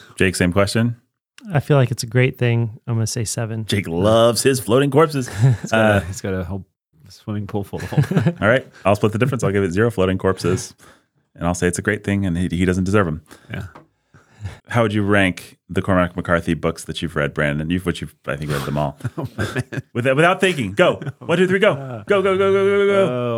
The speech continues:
Speaker 3: Oh, man.
Speaker 1: Jake's gonna
Speaker 3: Just
Speaker 1: have more
Speaker 3: rec-,
Speaker 1: time.
Speaker 3: recency bias, All the Pretty Horses.
Speaker 1: Okay. Number one with a bullet.
Speaker 3: Crossing.
Speaker 1: Number two with a bullet.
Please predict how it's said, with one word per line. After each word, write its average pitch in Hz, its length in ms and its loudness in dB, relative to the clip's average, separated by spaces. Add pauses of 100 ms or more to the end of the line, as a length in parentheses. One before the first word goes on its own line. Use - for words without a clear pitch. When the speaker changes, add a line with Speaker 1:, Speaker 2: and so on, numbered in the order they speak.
Speaker 3:
Oh, 107 40 -8
man. 104 480 -8
Speaker 1:
Jake's 170 200 -2
gonna 156 140 0
Speaker 3:
Just 151 240 -2
Speaker 1:
have - 60 -10
more 139 140 2
Speaker 3:
rec-, 151 80 2
Speaker 1:
time. 123 260 0
Speaker 3:
recency 139 480 -2
bias, 104 460 -2 (200)
All 92 140 0
the 101 80 -4
Pretty 98 200 -6
Horses. 92 540 -10
Speaker 1:
Okay. 90 280 -2 (380)
Number 117 180 4
one 90 200 2
with 71 120 -6
a 76 40 -4
bullet. 67 280 -8 (120)
Speaker 3:
Crossing. 95 580 -2 (240)
Speaker 1:
Number 101 180 2
two 113 160 2
with 82 120 0
a - 20 -20
bullet. - 240 -14